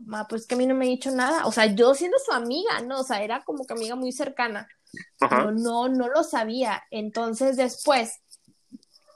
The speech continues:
Speaker 1: haz de cuenta que, eh, yo creo que a lo mejor él se enteró porque esa persona teníamos como amigos en común, que yo ya sabía que era gay. Entonces me acuerdo que estábamos, este, eh, tomando una bebida, <laughs> y creo que eso fue lo que
Speaker 2: Ajá.
Speaker 1: agarró un poco de valor,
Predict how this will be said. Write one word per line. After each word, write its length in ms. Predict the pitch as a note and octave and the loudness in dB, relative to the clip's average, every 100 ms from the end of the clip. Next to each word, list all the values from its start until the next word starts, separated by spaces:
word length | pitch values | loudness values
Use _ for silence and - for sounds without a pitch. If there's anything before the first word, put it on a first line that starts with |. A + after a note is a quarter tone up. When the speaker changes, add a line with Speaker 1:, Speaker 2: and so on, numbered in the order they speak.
| - | 0
Speaker 1:
haz 160 | A3+ G#3+ | 2 4
de 100 | A#3 | 2
cuenta 260 | A#3 A#3 | 0 -2
que, 540 | A#3+ A#3+ A3 G#3+ G3+ - | -2 0 0 0 0 -2
eh, 320 | G#3 G3 F#3+ | -4 -2 -2
yo 120 | G3 G#3+ | -4 2
creo 200 | B3 A#3+ | 2 4
que 80 | |
a 40 | C4 | 2
lo 120 | A#3+ | 4
mejor 300 | A3+ A3 A#3 | -2 -4 -2
él 140 | A#3+ | -2
se 140 | B3 B3+ | 0 -2
enteró 480 | B3 C4+ B3+ A#3 A#3 | 0 -2 0 -2 -4
porque 220 | A3 G#3 | -10 -8
esa 160 | A3 G#3+ | -6 -6
persona 460 | A#3+ A3+ A#3 A3 A3 | -6 -6 -4 -4 -6
teníamos 420 | G#3+ G3 G#3 G#3+ | -8 -6 -8 -8
como 200 | G#3+ G3 | -4 -4
amigos 340 | G3+ G#3 A3 | -2 -4 -2
en 100 | A#3 | -2
común, 360 | A#3+ A3 G#3+ G3 | -2 -2 -4 -2
que 140 | F3 | -2
yo 100 | F3 | 2
ya 160 | A#3+ D#4+ | 4 4
sabía 280 | D#4 C4 A#3+ | 4 0 -2
que 60 | |
era 140 | A#3 A#3 | -4 -2
gay. 260 | G3+ B3 _ _ _ _ _ | -4 -6 _ _ _ _ _
Entonces 280 | G#3+ G3+ G#3+ | -12 -8 -2
me 60 | A#3 | 0
acuerdo 260 | A3+ A3+ | 2 0
que 60 | A3+ | 0
estábamos, 540 | A3 A3+ G#3+ A3+ A3+ | 2 4 4 2 -6
este, 600 | A3+ - F#3+ F#3+ F#3 - - _ - _ | -8 -4 2 4 2 -2 -16 _ -20 _
eh, 560 | - G3+ G3 F#3+ F#3 F#3+ | -4 0 2 0 0 -2
tomando 520 | - A3 A#3 B3 B3+ B3 | 0 2 2 0 -2 -2
una 180 | B3+ | -2
bebida, 380 | B3 A3 G#3+ A3 | 0 -2 0 0
<laughs> 260 | - - - | 0 -2 0
y 100 | D4+ | 4
creo 160 | C4 | 4
que 80 | G#3+ | 2
eso 160 | B3+ A#3 | -2 -2
fue 120 | A3+ | 0
lo 120 | A#3 | -2
que 100 | F3 | 2
Speaker 2:
Ajá. 80 | A3 | 2
Speaker 1:
agarró 160 | G3 G#3 | 2 -6
un 80 | |
poco 200 | G#3 G#3+ | -8 -2
de 100 | A3 | 0
valor, 380 | G3 F3 F3+ - | 0 -2 -2 -4